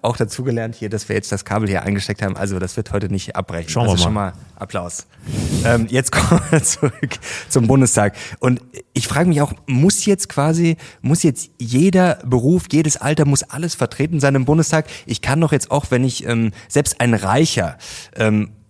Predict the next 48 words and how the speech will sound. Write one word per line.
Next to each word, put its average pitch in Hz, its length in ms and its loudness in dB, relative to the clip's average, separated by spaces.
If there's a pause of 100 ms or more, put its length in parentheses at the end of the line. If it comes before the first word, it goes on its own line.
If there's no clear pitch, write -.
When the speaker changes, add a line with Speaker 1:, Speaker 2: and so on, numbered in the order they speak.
(560)
Speaker 1:
kann 160 240 -2
doch 156 200 -2
auch 147 120 0
vernünftige 127 440 2
Entscheidungen 113 440 2
treffen. - 260 -4
Ich 117 140 -2
will 160 80 4
doch 151 100 2
von 127 180 0
den 117 240 4 (360)
kompetentesten 127 840 0
Menschen 110 320 0
regiert 107 380 2
werden 127 320 4 (180)
und 120 140 0
ich 117 100 0
will 147 80 4
doch 131 140 4
nicht 147 220 0
diesen 123 200 0
Fall 127 260 0
haben, 143 300 2 (300)
dass, - 280 0 (200)
dass 117 160 -2
Menschen 120 420 2
in 98 80 6
die 87 80 4
Speaker 2:
Hm. 85 60 0
Speaker 1:
Politik 120 440 0
gehen, 160 300 4 (400)
ähm, 127 240 0 (140)
weil 120 140 0
sie - 20 2
sagen, 123 140 2
ja, 123 80 2
okay, 135 200 0
dann 117 180 2
habe 120 120 2
ich 123 100 -2
zehntausenddreihundertdreiundzwanzig 120 1200 2
Euro 139 320 4
oder 117 160 4
vielleicht 113 180 0
in 113 100 0
Zukunft - 320 -2
noch 107 100 2
mehr 123 280 4